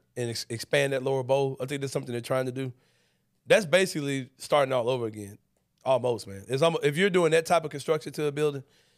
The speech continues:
you're, you're basically gutting out and kinda starting over. 'Cause I don't know if you, I don't know if you guys saw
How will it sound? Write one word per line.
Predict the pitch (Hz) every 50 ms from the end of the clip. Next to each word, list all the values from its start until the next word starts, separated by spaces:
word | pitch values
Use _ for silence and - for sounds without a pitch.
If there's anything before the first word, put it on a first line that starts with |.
| _ _ _ _ _ _ _
you're, | 113 143 151 143 131
you're | 120 131 156 151
basically | 123 147 156 156 - - 123 131 127 117
gutting | 117 135 139 131 123 123
out | 127 123 120 113
and | 110 110 -
kinda | - 139 127 113 104
starting | - - 120 117 107 107
over. | 113 113 104 101
'Cause | 110 123
I | 151 160
don't | 175 170
know | 165
if | 160
you, | 156 160 -
I | 147 156
don't | 160 160
know | 151
if | 143 147
you | 156 151 143
guys | 135 139 139 135 127 -
saw | - 139 131 131 123